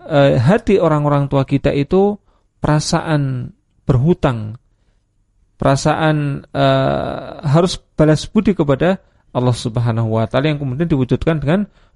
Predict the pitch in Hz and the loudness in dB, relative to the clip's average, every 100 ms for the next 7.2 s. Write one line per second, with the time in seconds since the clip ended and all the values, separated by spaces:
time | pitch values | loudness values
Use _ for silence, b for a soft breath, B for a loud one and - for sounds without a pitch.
0 | - 120 123 120 117 113 117 117 117 110 | -4 -2 -2 -2 -2 -4 -4 -6 -6 -6
1 | 104 101 107 - - 131 139 - - 214 | -6 -6 -8 -12 -4 0 0 -2 -4 -4
2 | 104 - - _ _ 120 127 147 151 160 | -4 -8 -14 _ _ -6 -2 -2 0 -2
3 | 160 151 131 139 135 160 214 - _ _ | -2 -2 0 2 2 2 0 -4 _ _
4 | _ _ _ _ 131 135 135 123 123 - | _ _ _ _ -4 -2 -2 0 0 0
5 | 165 147 139 127 123 120 120 123 165 180 | -2 -2 -4 -2 0 0 -2 0 0 2
6 | 165 165 165 - _ _ _ _ _ 123 | 2 2 0 -4 _ _ _ _ _ -4
7 | 120 | -4